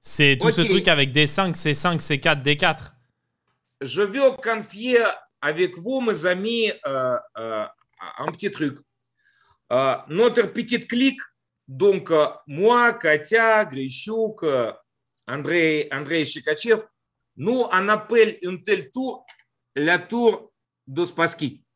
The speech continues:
Speaker 1: À cause de cette partie, ou grâce à cette partie plutôt.
Speaker 2: Ouais. Euh, maintenant, peut-être tu peux montrer en, euh, rapidos, euh, la fin de la partie. En gros, les Blancs sont mal à cause de tour A six,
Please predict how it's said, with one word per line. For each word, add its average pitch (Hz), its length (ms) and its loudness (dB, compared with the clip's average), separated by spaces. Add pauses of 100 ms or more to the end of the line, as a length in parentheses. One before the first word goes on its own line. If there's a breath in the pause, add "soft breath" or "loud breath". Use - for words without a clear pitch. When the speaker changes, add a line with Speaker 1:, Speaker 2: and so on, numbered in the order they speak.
Speaker 1:
À 107 180 0
cause 151 200 4
de 131 40 -2
cette 123 220 -2
partie, 147 320 -2
ou 123 80 -2
grâce 147 260 0
à 123 40 -8
cette 120 180 -8
partie 127 240 -4
plutôt. 104 360 -10 (680)
Speaker 2:
Ouais. 180 180 2 (1700 soft breath)
Euh, 156 180 0 (220)
maintenant, 233 420 2
peut-être 220 500 0
tu 196 200 -6
peux 208 140 4
montrer 185 500 -2 (200)
en, 147 380 -6
euh, 135 180 -8 (120)
rapidos, 165 840 2
euh, 131 260 0
la 160 120 0
fin 185 200 -2
de 165 100 -4
la 160 140 0
partie. 190 440 0
En 156 140 0
gros, 175 300 0
les 147 160 0
Blancs 160 320 -4
sont 143 200 -10
mal 180 240 0
à 131 100 -2
cause 170 200 -2
de 151 80 -8
tour 123 220 -8
A 113 40 -6
six, - 320 -10